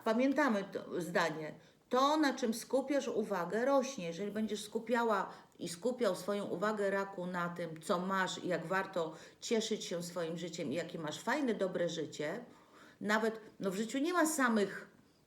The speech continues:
cudowności. Jest, falami to idzie, raz jest tak, raz jest tak. A mimo to, że na przykład teraz jest, powiedzmy, może troszkę zgrzyta ci tam gdzieś,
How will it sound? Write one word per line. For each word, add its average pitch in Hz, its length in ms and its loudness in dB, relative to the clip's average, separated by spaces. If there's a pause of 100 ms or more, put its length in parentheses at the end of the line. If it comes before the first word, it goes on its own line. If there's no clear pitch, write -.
cudowności. 180 1120 0 (680)
Jest, - 580 -4 (1300)
falami 302 520 0
to - 200 -4
idzie, 151 420 -6
raz 156 220 -2
jest 170 180 -6
tak, 143 180 -4
raz 147 200 -4
jest 240 260 -4
tak. 262 440 0 (600)
A 185 100 4
mimo 262 300 4
to, 214 480 2 (180)
że 180 200 0
na 180 120 -2
przykład 202 400 -2
teraz 185 280 0
jest, - 400 -10 (200)
powiedzmy, 185 520 -2
może 175 320 -2
troszkę 170 520 -2
zgrzyta 160 560 0
ci - 160 -10
tam 151 240 -6
gdzieś, 151 460 -4